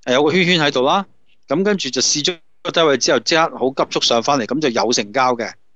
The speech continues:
咁我估計，誒，呢個位應該可以守得下咯。咁，誒，誒，再喺下邊呢，比較好少少呢，應該係二十一蚊嗰邊啦。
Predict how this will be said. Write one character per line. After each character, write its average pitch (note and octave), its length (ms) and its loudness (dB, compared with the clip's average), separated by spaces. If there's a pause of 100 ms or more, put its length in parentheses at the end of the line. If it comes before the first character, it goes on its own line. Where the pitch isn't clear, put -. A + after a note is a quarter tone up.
(320)
咁 B3 320 0 (340)
我 C#3+ 220 0
估 F3+ 180 0
計， C#3+ 460 4
誒， A#2+ 240 2
呢 F3+ 100 0
個 E3 80 0
位 B2+ 160 4
應 D#3+ 60 0
該 D#3+ 80 2
可 C#3 120 4
以 C3+ 40 2
守 A2+ 160 -2
得 B2+ 80 -2
下 G#2+ 160 -2
咯。 C#3 260 -2 (320)
咁， G#3 280 0
誒， A3 60 0
誒， C3 440 2 (260)
再 B2+ 400 0 (320)
喺 E3 180 0
下 A2+ 180 0
邊 A#2+ 180 -2
呢， E3+ 180 0 (420)
比 D#3 340 0
較 C3 520 2
好 C3 220 -2
少 D3+ 180 2
少 C3 240 2
呢， D3 80 4
應 D#3+ 240 0
該 E3 120 2
係 C#3+ 100 4
二 A#2 80 2 (260)
十 A#2+ 80 -10
一 C3 40 0
蚊 C3+ 200 0
嗰 A#2+ 120 0
邊 G#2 180 -16
啦。 A2 100 -20